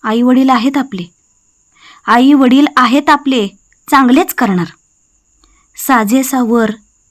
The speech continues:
ते तुम्हाला शोधणार. प्रेम हे सगळंच नसतं, दोन तीन वर्षांनी समजू लागतं.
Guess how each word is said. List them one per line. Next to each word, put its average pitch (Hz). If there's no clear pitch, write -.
ते 247
तुम्हाला 233
शोधणार. 190
प्रेम 330
हे 370
सगळंच 349
नसतं, 339
दोन 269
तीन 302
वर्षांनी 294
समजू 226
लागतं. 190